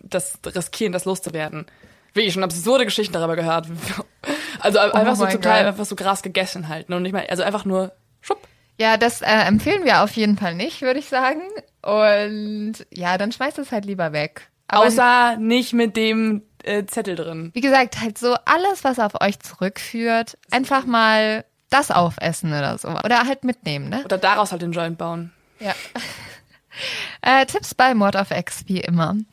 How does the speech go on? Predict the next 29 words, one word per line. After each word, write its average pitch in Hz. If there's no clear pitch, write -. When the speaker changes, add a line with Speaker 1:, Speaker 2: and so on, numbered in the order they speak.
Speaker 1:
Wie -
immer 196
in 175
Speaker 2:
Und 262
Speaker 1:
unsere 180
Service-Kategorie. 170
Speaker 2:
Und 247
jetzt 339
kommen 269
wir 214
zu 175
letztes 254
Mal 190
bei 170
Mord 170
auf 165
Ex. -
Speaker 1:
Was 180
geschah? 196
Jetzt -
müssen 208
wir 202
so 185
O-Töne 185
machen. 156
Okay, 175
nee. 160
Speaker 2:
Nee, 170
komm. 180